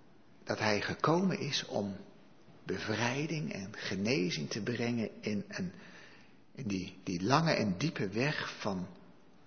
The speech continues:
overgave en van lijden en sterven.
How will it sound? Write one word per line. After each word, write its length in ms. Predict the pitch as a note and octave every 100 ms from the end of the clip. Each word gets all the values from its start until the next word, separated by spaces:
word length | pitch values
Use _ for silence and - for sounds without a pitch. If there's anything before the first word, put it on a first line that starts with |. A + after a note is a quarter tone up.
| -
overgave 960 | A#2+ D3 D3 C3 - A2+ A2 G#2+ - G#2+ - - - - - - - - - - - -
en 80 | -
van 120 | F2 F2
lijden 500 | G#2 A2+ A2+ G2+ - - - - - - - -
en 160 | - G2+
sterven. 560 | - A2 F2+ E2 -